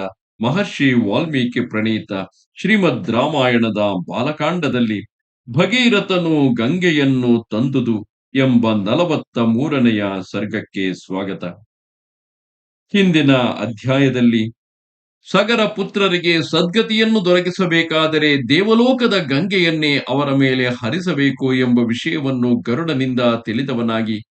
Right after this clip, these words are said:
ಅಂಶುಮಂತನಾಗಲಿ, ಆತನ ಅಜ್ಜನಾದ ಸಗರನಾಗಲಿ, ಹಾಗೂ ಅಂಶುಮಂತ ಪುತ್ರನಾದ ದಿಲೀಪನಾಗಲಿ ಏನನ್ನೂ ಮಾಡಲಾಗದೆ ಹೋದರು. ಯಾವುದಕ್ಕೂ ದೈವ ಪ್ರೇರಣೆ ಇರಬೇಕಲ್ಲವೇ?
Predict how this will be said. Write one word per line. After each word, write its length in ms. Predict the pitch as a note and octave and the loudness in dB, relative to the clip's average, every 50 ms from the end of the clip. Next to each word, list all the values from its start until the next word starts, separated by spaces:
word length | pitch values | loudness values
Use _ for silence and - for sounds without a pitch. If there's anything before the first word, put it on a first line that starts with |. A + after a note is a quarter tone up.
| _ _ - | _ _ -2
ಅಂಶುಮಂತನಾಗಲಿ, 1300 | E3 G3+ A3+ A#3 A#3 - A#3 G3 G3 F#3+ G3 F3 F#3+ F3+ E3+ E3 D#3+ D#3+ D3 D3+ D3 C#3+ C3+ C3 - - _ _ _ - | 0 2 2 2 2 2 0 2 2 0 0 0 0 0 2 2 0 0 -2 -2 -4 -2 -4 -4 -6 -10 _ _ _ 0
ಆತನ 380 | D3 D3+ D3+ D3 D3+ D3 C#3 C#3 | 2 2 2 2 0 0 0 0
ಅಜ್ಜನಾದ 760 | B2+ - B2 D3+ D3 - E3+ F3 D#3 D3 C#3+ C#3 B2+ B2 C3 | 0 0 -2 -4 -4 -2 -2 -2 0 0 0 0 0 0 -2
ಸಗರನಾಗಲಿ, 840 | A#2+ - - A2 A#2 C#3+ E3 E3+ D3 C3+ B2+ B2+ A#2+ A#2+ A#2 A#2+ A#2+ A#2+ _ _ _ _ - | -4 -4 -6 -6 -4 -4 -4 -2 0 0 0 0 0 -2 -2 -2 -4 -4 _ _ _ _ -2
ಹಾಗೂ 280 | F#3 G3+ A3 G3+ G#3 G3+ | 0 0 0 0 -4 -4
ಅಂಶುಮಂತ 600 | - - F3+ A3 A#3 B3 A#3+ G#3 G3+ G3+ F#3 - | -4 -2 0 0 2 2 2 0 0 0 -2 -4
ಪುತ್ರನಾದ 840 | F3+ F3 E3+ F3+ F3 - G#3 G3+ F3+ E3+ E3 D#3+ D#3 D#3 D3+ C#3+ C3 - | -6 -4 -4 -4 -2 -2 -2 0 0 0 0 2 2 2 2 2 2 0
ದಿಲೀಪನಾಗಲಿ 920 | C3 C#3 F3 G3 F#3+ F3 - D#3 D3+ D3 C#3+ C#3+ C3+ C3+ B2+ C3 B2 A#2+ A#2+ - _ _ - | -4 -2 -2 -2 -4 -4 -4 -2 -2 0 0 0 0 -2 -2 -2 -2 -4 -4 -6 _ _ -6
ಏನನ್ನೂ 640 | C#3 D#3 F#3 G3 F#3+ F3 D#3 D3 C#3 C#3 C3+ B2+ B2 | -2 -2 0 0 0 -2 0 0 2 2 2 4 2
ಮಾಡಲಾಗದೆ 720 | A#2+ A2+ G#2+ A2+ B2 D3 C3+ B2 A#2+ A#2+ B2 A#2+ A#2+ A#2 | 2 2 2 0 -2 -2 0 0 0 0 0 0 0 -2
ಹೋದರು. 460 | A2+ A2 - A#2+ A#2 A#2 A#2 A2+ A2 A2 _ _ _ _ _ _ _ - | -2 -4 -4 -6 -4 -4 -4 -6 -8 -12 _ _ _ _ _ _ _ -6
ಯಾವುದಕ್ಕೂ 800 | D3 D3+ D3 C#3 C3+ C3+ C3 C3 A#2+ B2+ A#2+ A#2+ - B2+ A#2+ A#2 | -4 0 2 2 2 2 2 0 0 -2 -4 -4 -4 -2 -2 0
ದೈವ 380 | A2+ A2+ - A#2 D3 F#3 F3+ F#3+ | -2 -2 -4 -4 -4 -2 -4 -6
ಪ್ರೇರಣೆ 520 | - - - C#3 C3+ C3+ B2 B2 A#2+ A#2+ | -6 -4 0 0 2 2 2 2 4 4
ಇರಬೇಕಲ್ಲವೇ? 840 | A#2+ A2 A2 A2 B2 B2 B2+ A#2 A2+ - A#2 G#2+ G#2+ G#2+ G#2+ G#2 G2 | 4 2 2 -2 -2 -2 -2 -4 -4 -4 -4 -6 -4 -4 -6 -6 -8